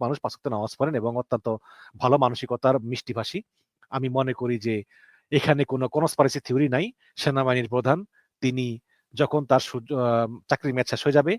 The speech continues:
তখন তিনি অবশ্যই অবসর নিবেন এবং তার আগে তিনি এই দেশের জন্য, এই দেশের বিরুদ্ধে বা দেশের মানুষের ক্ষতির বিরুদ্ধে, উম, আহ, সরি, মানুষের ক্ষতি করার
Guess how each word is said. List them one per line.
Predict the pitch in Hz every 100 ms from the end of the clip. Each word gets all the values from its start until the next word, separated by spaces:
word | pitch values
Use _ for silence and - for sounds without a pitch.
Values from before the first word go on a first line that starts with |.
| _ -
তখন | 120 135
তিনি | 127 127
অবশ্যই | 117 135 -
অবসর | 190 190 208
নিবেন | 214 208 240 - _ _ _
এবং | 143 143 143 135
তার | 185 185
আগে | 185 175
তিনি | 156 143 131 123 - -
এই | 175 214
দেশের | 190 180
জন্য, | 151 147 139 120 - _ _ _ - -
এই | 190
দেশের | 185 175 143
বিরুদ্ধে | 147 151 135 123 123 _ _
বা | 127
দেশের | 135 143 165
মানুষের | 123 127 160 196 190 170 _ -
ক্ষতির | 143 240
বিরুদ্ধে, | 175 147 131 120 117 _ _ _ _
উম, | 139 123 120 113 107 107 113 139 -
আহ, | 151
সরি, | 135 143 123
মানুষের | 127 139 - 160
ক্ষতি | - 208
করার | 233 165 117